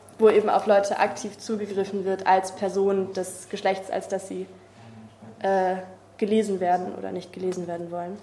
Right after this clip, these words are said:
Ähm, und zuletzt zum Beispiel gegen Lesben und Schwule zur sogenannten Umpolung, was auch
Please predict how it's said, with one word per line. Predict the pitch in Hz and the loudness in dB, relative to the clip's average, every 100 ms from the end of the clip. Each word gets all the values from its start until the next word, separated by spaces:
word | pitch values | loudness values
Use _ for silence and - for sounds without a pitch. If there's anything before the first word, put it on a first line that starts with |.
| - - - - - - - - | -18 -20 -20 -20 -20 -20 -20 -10
Ähm, | 208 190 185 180 | -4 -2 -2 0
und | 208 | -2
zuletzt | 208 208 208 208 | 2 4 4 2
zum | 214 | 2
Beispiel | 196 190 - 190 185 185 190 | 4 4 2 2 2 0 0
gegen | 185 | 0
Lesben | 190 190 190 196 | 2 2 0 -8
und | 190 | -8
Schwule | - 220 202 | -2 2 2
zur | 202 - 196 190 190 - - | 0 0 2 0 -4 -16 -2
sogenannten | 208 196 185 180 - | 0 2 2 0 -2
Umpolung, | 220 202 208 185 180 190 190 | -2 -2 -2 -4 -4 -6 -8
was | 175 | -4
auch | - 175 | -2 -2